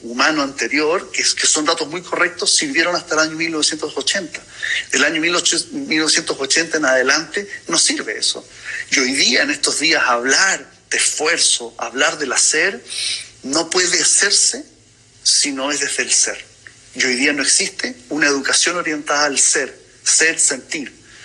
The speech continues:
sino que existe una educación, eh, en, a, en muchos niveles, familiar, personal, educacional, en, en muchos niveles,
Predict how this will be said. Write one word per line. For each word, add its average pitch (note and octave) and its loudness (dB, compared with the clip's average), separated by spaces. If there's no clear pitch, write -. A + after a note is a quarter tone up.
sino B2 0
que C#3 0
existe E3+ 0
una C3+ 2
educación, D#3 2
eh, C3+ 2
en, B2+ -2
a, B2+ -2
en B2+ -2
muchos F3 0
niveles, E3+ 2
familiar, B2+ 0
personal, B2 0
educacional, A#2+ 0
en, - -4
en A#2+ -4
muchos B3+ 0
niveles, C#4+ 0